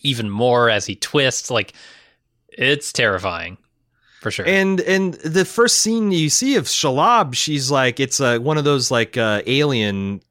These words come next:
Speaker 2: you
Speaker 1: Yeah.
Speaker 2: know, uh, z-, curled up in pipe scene where it's like she's there, but then the light hits her and, like, one of those legs, and she starts crawling. And it's like, it's just, you see the legs, right? And then she crawls out of the
Speaker 1: Uh-huh.
Speaker 2: hole.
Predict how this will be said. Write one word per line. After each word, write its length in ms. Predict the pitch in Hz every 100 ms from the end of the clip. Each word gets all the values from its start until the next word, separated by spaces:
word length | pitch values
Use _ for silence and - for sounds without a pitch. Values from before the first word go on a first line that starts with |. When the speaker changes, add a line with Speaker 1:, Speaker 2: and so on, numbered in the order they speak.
| _
Speaker 2:
you 360 | 113 113 113 117
Speaker 1:
Yeah. 140 | 110
Speaker 2:
know, 240 | 104 104 95
uh, 300 | 104 101 95 95 110 101 107 107 113
z-, 460 | 92 92 92 90 -
curled 260 | - 165 151
up 160 | 143
in 100 | 120 107
pipe 340 | - 147 -
scene 340 | - 104 95
where 100 | 98 101
it's 140 | -
like 280 | 117 110 101 -
she's 340 | - 131 110
there, 540 | 120 117 131 160 185 - _ _ _ _
but 100 | 135
then 140 | 139 139
the 80 |
light 340 | 120 120 151 131
hits 240 | 156 -
her 160 | 185 170
and, 100 | 127
like, 140 | 113
one 140 | 110 139
of 80 | 135
those 200 | 135 120
legs, 360 | 127 135 139
and 80 | 123
she 100 | -
starts 220 | - 131
crawling. 340 | - 143 135 135
And 40 | 120
it's 80 | 120
like, 140 | 110
it's 120 | 110
just, 160 | 135 127
you 80 | 127
see 180 | 156 135
the 100 | 110
legs, 480 | 117 135 107 87
right? 280 | 101 104 120
And 120 | 110
then 120 | 113 117
she 140 | -
crawls 340 | - 127 127
out 120 | 123 123
of 60 |
the 40 | 107
Speaker 1:
Uh-huh. 80 |
Speaker 2:
hole. 120 | 127